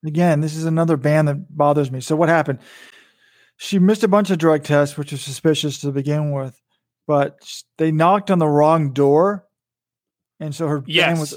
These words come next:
Speaker 1: wh-,
Speaker 2: So
Speaker 1: her ban, who threw out her ban?
Speaker 2: There was an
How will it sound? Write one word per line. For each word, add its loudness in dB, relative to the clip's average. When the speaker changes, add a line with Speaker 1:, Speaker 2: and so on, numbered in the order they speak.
Speaker 1:
wh-, -4
Speaker 2:
So -2
Speaker 1:
her -4
ban, 0
who -2
threw -2
out 4
her 0
ban? -6
Speaker 2:
There 2
was 0
an -2